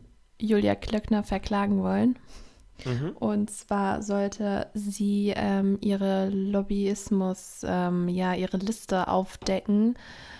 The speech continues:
Speaker 1: Und, ähm, das Bundesministerium hat ungelogen gesagt, "Nö, ähm, das können wir nicht machen, weil die Liste ist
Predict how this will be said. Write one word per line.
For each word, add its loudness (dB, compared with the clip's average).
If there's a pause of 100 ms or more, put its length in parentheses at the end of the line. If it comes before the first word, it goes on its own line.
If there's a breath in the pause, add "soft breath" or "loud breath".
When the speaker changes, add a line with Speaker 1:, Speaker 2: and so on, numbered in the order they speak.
(420 loud breath)
Speaker 1:
Und, 2
ähm, 4
das -6
Bundesministerium 2
hat -4 (380)
ungelogen 8
gesagt, 0
"Nö, 6 (1400 loud breath)
ähm, 4
das -2
können 2
wir 4
nicht 0
machen, 0
weil 0
die 0
Liste -6
ist -6